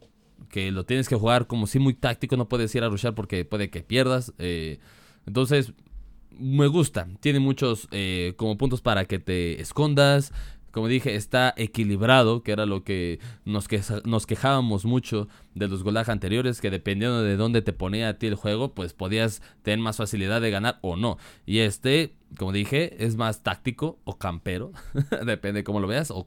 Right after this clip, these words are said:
tu modo de juego, y, y me gusta. Entonces, yo por eso digo que el inicio de la temporada cinco de Warzone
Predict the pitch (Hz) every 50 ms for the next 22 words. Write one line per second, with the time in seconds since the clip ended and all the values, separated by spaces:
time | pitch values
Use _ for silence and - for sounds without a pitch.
0 | - - - 104 95 104 113 110 104 101 - 113 117 131 160 - - - - -
1 | - - - - _ - 127 123 117 110 110 - 113 113 113 113 110 101 98 -
2 | 95 85 85 73 - _ - 110 113 117 135 135 131 143 135 131 147 - 147 143
3 | 143 143 143 147 131 147 151 143 135 - 113 107 - 123 120 117 113 123 165 190
4 | 185 - - 131 117 104 98 101 98 95 - 104 101 110 123 143 139 127 - -
5 | 143 139 127 113 - 101 92 90 87 85 78 78 73 57 55 - - 95 117 135
6 | 135 135 - 147 147 151